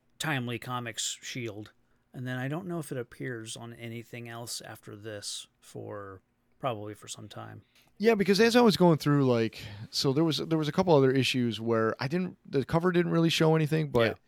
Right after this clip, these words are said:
Speaker 2: like, Captain, Captain America number eighteen w-, from September nineteen forty-two had this, um, it was a,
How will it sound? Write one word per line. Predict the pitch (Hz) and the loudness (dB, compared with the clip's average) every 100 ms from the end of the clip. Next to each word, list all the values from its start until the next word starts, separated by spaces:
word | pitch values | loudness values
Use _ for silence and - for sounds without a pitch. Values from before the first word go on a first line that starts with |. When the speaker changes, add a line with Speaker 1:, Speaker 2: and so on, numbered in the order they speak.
| _ _ _ | _ _ _
Speaker 2:
like, | - | -4
Captain, | 143 156 156 151 - | 2 2 4 2 2
Captain | 156 160 160 | 0 0 0
America | 143 135 135 | 2 2 0
number | 131 117 113 | 0 0 0
eighteen | 131 - 160 180 139 127 | -2 -2 -2 0 0 -2
w-, | 120 - | -6 -8
from | 127 | -8
September | 120 120 139 120 | -6 0 0 2
nineteen | 117 113 113 | -2 -2 -4
forty-two | 120 113 101 156 143 117 - _ _ _ | -2 -2 0 0 2 0 -4 _ _ _
had | - 139 131 | 0 2 2
this, | 127 123 - 123 | 2 0 0 0
um, | 117 107 107 107 131 | 0 0 -2 -4 -4
it | |
was | 120 113 | -2 0
a, | 113 107 | 0 0